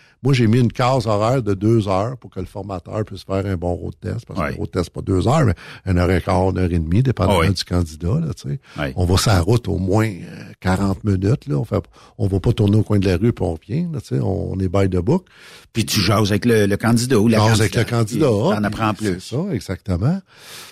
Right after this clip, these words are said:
Speaker 1: Ça se présente pas. T'es mis en classe d'orientation, tu fais l'orient-, tu fais le, le, l'entrevue, tu fais le road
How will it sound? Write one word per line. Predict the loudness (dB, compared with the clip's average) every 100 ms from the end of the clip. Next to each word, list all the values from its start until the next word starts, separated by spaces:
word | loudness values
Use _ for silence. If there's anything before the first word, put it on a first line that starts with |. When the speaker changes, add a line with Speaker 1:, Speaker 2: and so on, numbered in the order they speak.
| _
Speaker 1:
Ça | -4 -4
se |
présente | 0 2 4 2 0
pas. | 0 0 -2 _ _ _ _ _ _ _ -2
T'es | 2 2
mis |
en | 2 0
classe | 2 2
d'orientation, | 2 0 -2 0 0 0 0 -2
tu | -2
fais | 0
l'orient-, | 2 2 0 -2
tu | -10 -8
fais | -2 0
le, | 0 0 0
le, | -2 -4 -4 -4 -6 -10 -14 -20 -20 _ _ _ _ _ _ _ -6
l'entrevue, | -2 -2 2 2 4 2 2 -2
tu | -10
fais | -4 -2
le |
road | 0